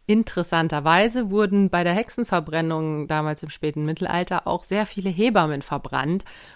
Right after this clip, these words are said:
weil die natürlich auch ein unglaubliches Wissen hatten, was zum Beispiel Kräuterheilkunde angeht. Ein sehr breites anatomisches Wissen, was Frauen nicht immer zugänglich war. Das heißt, die mussten sich das irgendwie in Anführungszeichen anschl-, an-, äh,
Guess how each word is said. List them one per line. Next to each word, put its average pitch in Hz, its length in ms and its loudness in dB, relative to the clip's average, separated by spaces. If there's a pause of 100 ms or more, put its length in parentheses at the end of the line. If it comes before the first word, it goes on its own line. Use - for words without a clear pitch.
weil 170 160 2
die 202 100 2
natürlich 214 440 0
auch 185 120 2
ein 190 80 2
unglaubliches 202 680 0
Wissen 185 320 -2
hatten, 170 220 -4
was 156 140 -6
zum 160 120 -6
Beispiel 160 300 -4
Kräuterheilkunde 147 1000 -2
angeht. 135 460 -8
Ein 156 80 -4
sehr 165 160 -2
breites 160 340 -2
anatomisches 214 760 -2
Wissen, 277 360 -4 (400)
was 170 180 -4
Frauen 175 340 0
nicht 170 160 -4
immer 165 220 -4
zugänglich 208 640 -2
war. 220 200 2
Das - 160 -8
heißt, 156 180 -4
die 165 60 -4
mussten 160 320 -4
sich 156 140 -6
das - 180 -8
irgendwie 151 320 -4
in 135 100 -4
Anführungszeichen 147 720 -6 (120)
anschl-, 196 720 0
an-, 208 260 4
äh, 185 360 2